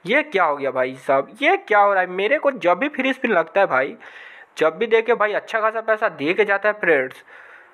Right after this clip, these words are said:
जाओ यार, सबसे पहले ऐप लिंक डाउनलोड कर लो डिस्क्रिप्शन बॉक्स से और आप लोग भी जीतो प्रत्येक दिन की तरह।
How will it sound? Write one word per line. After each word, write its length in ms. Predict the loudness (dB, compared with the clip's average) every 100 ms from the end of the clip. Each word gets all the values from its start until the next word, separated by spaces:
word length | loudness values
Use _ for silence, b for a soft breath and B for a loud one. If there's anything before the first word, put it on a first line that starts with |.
| B _ -2
जाओ 260 | 2 4
यार, 300 | 4 2 0
सबसे 340 | -2 -4 0 0
पहले 300 | 0 0 0
ऐप 160 | 0 -2
लिंक 140 | 2
डाउनलोड 280 | 2 2 0
कर 140 | 0
लो 120 | 0 -2
डिस्क्रिप्शन 580 | -4 -6 -10 -6 -2
बॉक्स 200 | 0 -2 0
से 80 |
और 560 | 2 2 0 2 2 2
आप 240 | 0 -2 -2
लोग 140 | -2 -2
भी 60 | -6
जीतो 440 | -8 -4 0 0 0 0
प्रत्येक 400 | -2 0 -2 -2
दिन 140 | -4
की 80 | -4
तरह। 280 | -4 -4